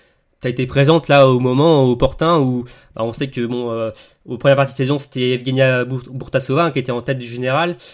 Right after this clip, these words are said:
Bon, elle n'a pas pu participer à la dernière partie de saison, euh, à cause de la, de la guerre en Ukraine. Et, bah, t'en as pr-, pleinement profité après, où t'as, ouais, t'as fini comme un boulet de canon, hein, euh, sur cette partie, euh,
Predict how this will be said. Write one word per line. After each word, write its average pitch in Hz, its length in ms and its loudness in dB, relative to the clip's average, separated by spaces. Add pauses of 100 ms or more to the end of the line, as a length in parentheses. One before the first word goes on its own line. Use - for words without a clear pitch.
(360)
Bon, 120 140 -4
elle 123 100 -2
n'a 123 100 -2
pas 131 100 -4
pu 131 140 -8
participer 131 400 -6
à 120 320 -2
la 113 100 -4
dernière 120 160 -4
partie 123 220 -12
de - 80 -20
saison, 135 420 -2
euh, 117 420 -4 (280)
à 120 100 -8
cause 123 180 -6
de 120 100 -6
la, 113 420 -6
de 110 80 -8
la 110 240 -6
guerre 117 200 -4
en 110 240 -6
Ukraine. 160 380 -4 (420)
Et, 127 280 -2
bah, 131 140 0
t'en 143 100 -2
as 139 80 4
pr-, 135 180 -4 (120)
pleinement 165 260 4
profité 151 420 -2
après, 180 400 0
où 131 180 -2
t'as, 120 540 -2
ouais, 180 100 -2
t'as 135 120 -6
fini 123 180 -4
comme 127 120 -2
un - 20 -4
boulet 123 140 -2
de - 40 -8
canon, 175 240 0
hein, 143 240 -4
euh, 117 160 -6
sur 127 140 -12
cette 123 120 -12
partie, 127 440 -10
euh, 110 640 -10